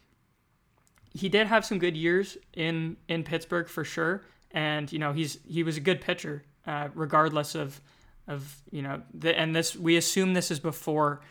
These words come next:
he discovered Spider Tack in Houston in twenty eighteen, but, uh, his E R A with Pittsburgh is three fifty. He had a whip of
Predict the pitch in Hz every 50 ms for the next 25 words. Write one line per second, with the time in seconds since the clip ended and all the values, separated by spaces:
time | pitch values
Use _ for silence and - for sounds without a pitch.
0 | - - _ _ - 170 156 147 143 139 139 139 - - - - - 160 143 -
1 | - 160 151 143 151 143 135 - - - 147 143 147 143 135 - - 147 139 139
2 | 139 - - - _ _ _ _ _ _ - 165 156 151 143 - - 160 143 -
3 | - - 143 139 143 - - 143 139 - - 151 143 143 139 139 - 139 131 139
4 | - - - 147 151 160 180 180 - - - - - - - - _ _ _ _
5 | - 156 151 151 - - - - _ _ _ _ _ _ - 147 143 139 143 147
6 | 143 170 165 151 170 185 180 180 175 165 151 147 156 165 170 165 - - _ _
7 | _ _ _ _ _ _ _ _ _ _ _ - 165 156 165 165 165 - - -
8 | _ _ _ _ _ _ _ _ - - 160 156 - - - 165 165 165 156 -
9 | - - 160 156 151 147 147 143 - - - _ - - - 170 170 165 - -
10 | 170 165 165 - - 180 170 170 165 165 - - _ _ - - - 160 139 160
11 | 160 156 156 147 139 156 160 160 160 - - 170 151 151 147 139